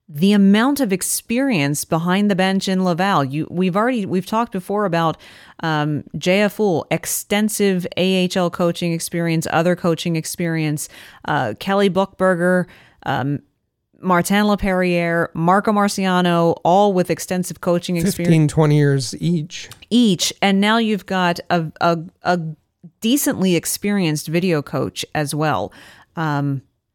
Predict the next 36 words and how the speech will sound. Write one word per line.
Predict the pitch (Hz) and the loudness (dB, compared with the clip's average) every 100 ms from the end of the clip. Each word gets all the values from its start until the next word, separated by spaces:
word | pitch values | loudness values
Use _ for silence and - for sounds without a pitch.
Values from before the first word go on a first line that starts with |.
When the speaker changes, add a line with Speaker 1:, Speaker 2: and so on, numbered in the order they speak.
| _ _ _ _ - | _ _ _ _ -12
Speaker 1:
the, | - 143 151 190 175 - | -10 -6 0 2 2 -2
the, | 156 190 - _ | -2 -2 -4 _
the | - 202 | -10 -10
coaching | - 262 359 302 | -2 0 2 0
staff | 277 208 180 185 | 0 2 0 0
at | 160 | -2
the | 165 | -2
A | 175 202 | 0 0
H | 196 202 | 0 0
L | 185 | 0
level | 175 160 156 | 2 2 0
and | 127 160 | 0 0
N | 175 | 0
H | 180 | 0
L | 156 143 | 0 0
level | 143 135 | 0 -2
for | 151 | -4
the | 151 | -2
Montreal | 151 165 175 | 0 0 0
Canadiens | 165 160 160 156 147 - - | 0 -2 -2 -2 -2 -6 -4
organization | 175 170 170 143 151 175 220 | -2 0 0 0 -2 -2 -2
now | 220 226 262 - - - _ | 0 0 -2 -4 -16 -20 _
is | 185 185 156 - | 0 0 0 -2
literally | 196 208 208 202 | 2 4 4 4
like | 180 156 | 2 2
night | 165 160 127 | 0 0 -2
and | 135 | -4
day. | 139 131 - _ _ _ _ _ | -4 -6 -10 _ _ _ _ _
Um, | 165 156 139 139 127 _ _ _ _ _ - | -4 -2 0 -2 -6 _ _ _ _ _ -4
it'll | 151 175 | -2 0
be | 214 | 0
in, | 214 233 | 0 0
and, | 170 170 175 | 0 0 0
and | 180 202 | 2 4
we | 214 | 4
saw, | 208 233 269 196 165 | 2 4 4 6 4